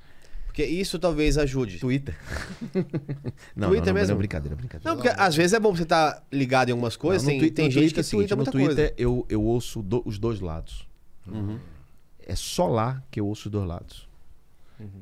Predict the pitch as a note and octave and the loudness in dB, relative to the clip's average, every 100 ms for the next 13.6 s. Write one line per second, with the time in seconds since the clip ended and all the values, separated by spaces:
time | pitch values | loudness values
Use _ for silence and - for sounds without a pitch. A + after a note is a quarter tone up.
0 | F#2+ E2 E2+ F2 - F2+ F#2 G2 - G#2 | -8 -4 -4 -4 -4 -2 0 -2 -2 -2
1 | A2+ A2+ G2+ G2 - F#2 E2+ D#2 D2 - | 0 0 -2 -4 -2 -2 0 -4 -4 -8
2 | - - - - - - - - C3+ D#3 | -18 -20 -20 -20 -20 -20 -20 -18 -14 -12
3 | D3 C#3 C#3 C3+ C#3 D3 D#3+ D#3+ D#3 C3+ | -8 -8 -6 -6 -2 0 0 -2 0 0
4 | B2+ C#3 C3 C#3+ C#3 C3+ C3 A#2 G#2+ - | 2 0 0 0 0 0 0 -2 -4 -8
5 | - - - - C#3 C3 B2+ C3 C#3 C3 | -16 -20 -20 -8 -4 -2 -2 -2 -2 -4
6 | - G#2 A#2+ C3 B2+ - A#2+ A2+ G#2+ G#2+ | -6 -8 -6 -4 -4 -2 -4 -2 -4 -4
7 | - F#2+ - A2+ G#2+ - A#2 A2+ - G#2 | -6 -12 -12 -12 -12 -4 -2 -2 -2 -2
8 | G2+ G2 F2+ F2 E2+ E2 D#2+ D2 D2+ G2 | -2 -2 -2 -6 -6 -8 -6 -6 -6 -4
9 | G2 F#2+ G2+ G#2+ G#2+ B2 C3 A#2 B2+ D#3 | -2 -2 0 0 -2 -2 0 2 2 2
10 | C#3 B2 B2 A2+ A2+ A2 G#2+ G2+ G#2+ C3 | 2 -2 0 0 0 0 -2 2 4 4
11 | C#3 G#2+ G#2+ A#2 - A#2 - A2+ G2 A2+ | 2 0 0 -2 0 -2 0 -2 0 0
12 | A#2 A#2 A2 F#2+ G2+ G2+ A2+ A#2+ A2 A2 | 0 0 -2 -2 -2 -2 0 -2 -2 -2
13 | F2+ G#2 A2 - F#2 | 0 0 0 -2 -4